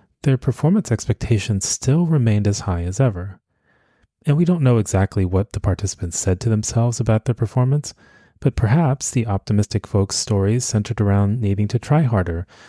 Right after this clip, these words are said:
focus more intently, or tweak their strategy or technique slightly in order to improve their time. Whereas the pessimistic folks may have instead told themselves a story about how they weren't good at basketball,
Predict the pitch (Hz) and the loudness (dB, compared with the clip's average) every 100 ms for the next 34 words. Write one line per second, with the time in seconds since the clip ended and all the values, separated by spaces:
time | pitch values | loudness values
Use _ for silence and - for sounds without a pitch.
0 | _ - 92 95 - 110 110 - 147 113 | _ -4 -2 -2 0 2 2 2 0 0
1 | 87 87 107 101 - 170 - 151 - 117 | -4 -2 -2 -2 0 -2 2 0 2 2
2 | 113 104 101 98 107 - 170 - 90 101 | 2 2 -2 -2 -4 0 -2 0 -4 -2
3 | 98 98 107 127 - 123 104 90 87 90 | 0 2 2 2 0 -2 -2 -4 -4 -4
4 | - 131 101 104 _ _ _ _ _ _ | 0 0 -2 -8 _ _ _ _ _ _
5 | _ - 135 127 - 123 123 - 196 - | _ 2 2 2 0 0 0 2 0 -2
6 | - 92 92 - - 113 123 220 180 127 | -4 -2 0 -2 -4 0 2 2 2 2
7 | 98 - 98 98 - 113 104 98 - 98 | 0 0 -2 -2 0 0 0 -2 0 0
8 | - - - 101 98 98 101 104 - 98 | -2 -6 -2 2 2 2 0 0 -2 -2
9 | 95 101 107 120 160 190 - 90 - 92 | 0 2 2 0 0 0 0 -4 -4 -6
10 | 92 98 | -6 -8